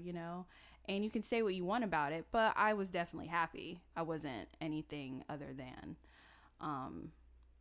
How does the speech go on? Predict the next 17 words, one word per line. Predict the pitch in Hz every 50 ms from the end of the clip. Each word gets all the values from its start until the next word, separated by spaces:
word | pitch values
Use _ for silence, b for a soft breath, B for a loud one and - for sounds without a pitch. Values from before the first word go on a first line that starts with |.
| - - -
in | 156 156
a | 147 139 139 139 139
very | 139 143 151 160 151 147 147 147 143 147 147 147 147
supportive, | - - 165 - - 165 156 151 147 143 143 139 139 147 147 - - - - - - - - - - - -
you | 185 175 156
know, | 151 135 127 104 123 131 104 - - - - 160 160
good, | - 196 185 170 165 156
healthy, | 160 - - 185 170 160 - - 165 156
mature | 156 156 151 151 - - 160 156 151
relationship. | 147 135 151 160 170 - - 151 - - - 143 143 - - -
And | 160 147 139 143
it | - -
kind | - - 147 139 139
of | 147 -
changed | - - 131 135 120 156 156 - - - - - - -
me | 160 151 143 143 151 - -
and | 160 156 156 160